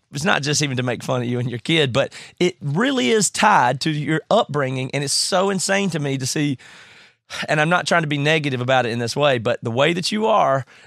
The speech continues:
is already getting so coached into your kids, and I'm excited for you to become a healthier person and that you're so active about actually not trying to coach into them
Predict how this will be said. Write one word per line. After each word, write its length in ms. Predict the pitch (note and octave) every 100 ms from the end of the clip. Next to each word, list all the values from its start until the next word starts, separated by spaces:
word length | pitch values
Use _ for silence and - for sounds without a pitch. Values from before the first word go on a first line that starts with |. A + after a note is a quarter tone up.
| -
is 100 | G2+
already 440 | - C#3+ D3+ D3+ C#3+
getting 240 | D3+ A#2+
so 380 | - - C#3+ D3+
coached 360 | - C#3 C#3
into 160 | C#3+ C3
your 120 | B2+
kids, 480 | B2+ - D3 A2+ G#2+
and 180 | - A#2+
I'm 140 | B2+
excited 380 | B2 - F#3 E3
for 100 | D3+
you 100 | D3
to 60 | C3
become 380 | A#2+ C#3+ D3+ C3
a 60 |
healthier 320 | D3 A#2+ B2 A2+
person 500 | C#3 C#3 - C3+ C3
and 200 | A#2+ A#2+
that 100 | A#2
you're 100 | A2+
so 180 | C#3+ A2
active 360 | C3 B2+ B2
about 300 | A2 A2 - -
actually 360 | A#2+ - A#2+
not 200 | A2+ A2+
trying 200 | - A2+
to 80 | G#2
coach 300 | - B2 -
into 140 | A#2
them 260 | G#2 A2 G#2+